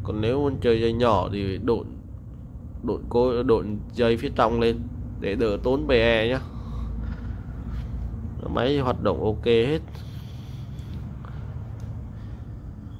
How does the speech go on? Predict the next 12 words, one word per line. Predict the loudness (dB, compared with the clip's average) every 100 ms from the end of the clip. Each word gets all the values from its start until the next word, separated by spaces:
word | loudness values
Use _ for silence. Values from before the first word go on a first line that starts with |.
| -8 0
Con | 6
này | 8
là | 8 6
thắng, | 2 4 6
ờ, | 6 6 4
thắng, | 2 -2 -2 -4
thắng, | -4 -2
ờ, | 0 0 -2 -6 -10 -10 -10 -10 -8 -8
thắng | -2 4
ly | 4 6
tâm | 4 4
nhá. | 2